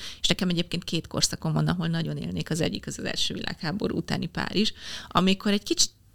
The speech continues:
nem kicsit, mindenki megőrült. Tehát, hogy ez a, ez a túlélőknek a felszabadulás, a másik egyébként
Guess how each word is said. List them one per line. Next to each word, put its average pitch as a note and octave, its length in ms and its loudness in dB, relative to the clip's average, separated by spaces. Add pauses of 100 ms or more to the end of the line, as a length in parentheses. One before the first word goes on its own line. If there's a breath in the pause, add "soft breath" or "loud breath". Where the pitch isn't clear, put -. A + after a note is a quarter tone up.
(280)
nem G#3 140 8
kicsit, G#3 340 2
mindenki F3 380 4
megőrült. D3+ 640 -2
Tehát, E3+ 280 0
hogy F3 140 0
ez F3 120 0
a, E3+ 280 6
ez F#3+ 120 0
a F#3 120 0
túlélőknek D#3+ 760 4
a E3+ 40 -2
felszabadulás, E3+ 580 0
a D#3+ 40 2
másik E3 420 4
egyébként D#3 640 0